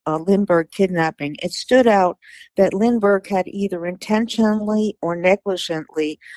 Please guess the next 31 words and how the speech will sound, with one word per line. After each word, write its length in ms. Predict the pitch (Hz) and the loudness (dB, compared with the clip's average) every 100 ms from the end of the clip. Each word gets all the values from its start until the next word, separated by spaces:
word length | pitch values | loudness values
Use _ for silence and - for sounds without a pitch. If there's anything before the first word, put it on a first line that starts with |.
| - | -8
obstructed 840 | 185 165 - 214 214 - 180 160 - _ _ | -8 -8 0 2 0 0 2 2 -2 _ _
the 140 | - 190 | 0 0
investigation. 1000 | 170 175 165 - 165 160 170 - - - _ - - - - | 2 2 2 -2 0 0 0 -6 -10 -14 _ -20 -20 -14 -6
Um, 260 | 165 151 - | -4 -4 -10
the 500 | 175 208 208 196 190 _ _ _ - | -2 2 2 0 -4 _ _ _ -16
state 440 | - - 269 254 | -2 2 2 -2
police 640 | - 262 208 180 - - _ _ - | -2 0 0 -4 -10 -14 _ _ -2
allowed 440 | 185 185 214 240 | 0 2 4 2
him 320 | 208 214 190 185 | 0 -2 -2 -6
to 120 | 190 | -8
be 200 | 190 175 | -4 -4
in 120 | 165 | -4
charge. 560 | 160 - 185 156 147 - | -4 0 0 0 -2 -6
In 100 | 160 | -6
fact, 340 | - 185 - | 0 0 -2
he 80 | 196 | -6
was 140 | 165 | -4
appointed 640 | 165 - - 226 226 170 151 - | -4 -4 0 2 2 -2 -4 -10
to 100 | - | -10
be 160 | 165 165 | -2 0
in 100 | 156 | 0
charge 420 | 151 170 160 151 - | 0 0 0 -2 0
by 180 | 151 | 2
the 160 | 156 - _ _ _ | 4 0 _ _ _
governor 420 | 196 196 170 160 - | -2 0 0 -2 -4
of 160 | 147 156 | -8 -6
New 160 | 151 | -6
Jersey 540 | 143 170 175 - 143 - - - | -4 -4 -4 -4 -6 -8 -16 -4
of 180 | 165 165 | 0 2
this 220 | 190 196 | 2 2
investigation 960 | 185 175 180 - 170 190 214 - 185 | 0 4 2 2 0 2 2 2 -2